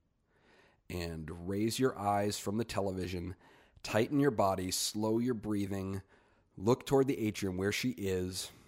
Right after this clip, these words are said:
was, the Hanako real doll is. Raise the cup to an eighty-seven degree angle, snap your arm forward, and let the cup go. Okay, it shattered against the wall. Get out of your chair,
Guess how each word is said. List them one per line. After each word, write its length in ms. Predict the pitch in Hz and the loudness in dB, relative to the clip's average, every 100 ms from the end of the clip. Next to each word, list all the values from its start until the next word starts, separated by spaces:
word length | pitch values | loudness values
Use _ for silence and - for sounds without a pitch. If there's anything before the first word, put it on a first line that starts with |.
| _ | _
was, 560 | 85 85 80 85 - - - _ _ 92 | -8 -6 -6 -6 -8 -10 -14 _ _ -6
the 120 | 92 | -4
Hanako 560 | 87 101 110 110 117 104 | 0 4 4 6 4 6
real 240 | 107 107 | 4 4
doll 440 | 95 90 85 - _ | 2 0 -2 -8 _
is. 540 | 87 87 87 92 - - - - - _ | -4 -2 -2 -4 -8 -12 -20 -20 -20 _
Raise 340 | - 110 113 110 | 2 6 6 4
the 80 | 131 | 2
cup 380 | 120 104 - | 4 2 0
to 140 | - 92 | -6 -4
an 120 | 92 - | -4 -4
eighty-seven 600 | 110 120 131 - 120 120 | 0 2 2 2 2 2
degree 360 | 110 92 98 - _ | 0 0 -4 -4 _
angle, 460 | 120 127 117 113 110 | 2 4 6 4 4
snap 520 | - - - 127 131 | 0 0 2 2 4
your 120 | 135 | 2
arm 240 | 120 110 110 | 4 4 2
forward, 500 | - 120 117 120 117 101 | 0 2 6 4 2 -2
and 260 | 95 92 | -4 -2
let 240 | 95 113 - | 4 4 4
the 60 | |
cup 320 | - 98 - | 0 0 0
go. 300 | - 87 73 - - - _ _ - - - | -2 -2 -2 -10 -20 -20 _ _ -14 -12 -8
Okay, 260 | 90 87 | -6 -6
it 140 | 73 - | -6 -6
shattered 420 | - 107 107 110 | 0 2 2 2
against 280 | 107 104 - | 0 -2 -2
the 60 | |
wall. 240 | 95 82 73 | -4 -4 -6
Get 180 | 90 - | -8 -4
out 160 | 95 101 | 0 0
of 100 | 110 | 0
your 80 | 117 | -6
chair, 500 | - 104 90 87 | -2 -2 0 -2